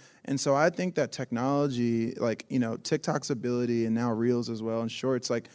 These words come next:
to create serendipity at scale actually does put the power back into the artist.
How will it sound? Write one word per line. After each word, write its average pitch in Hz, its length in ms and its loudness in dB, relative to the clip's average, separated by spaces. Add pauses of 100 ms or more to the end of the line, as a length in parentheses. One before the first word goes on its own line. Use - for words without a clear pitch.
(160)
to 131 120 -4
create 131 300 2
serendipity 117 720 2
at 90 100 -4
scale 123 560 0 (340)
actually 139 360 -2
does 127 260 4
put - 260 -2
the 95 80 -6
power 123 420 0
back 110 340 -4
into 113 180 -6
the 98 120 -8
artist. 131 440 0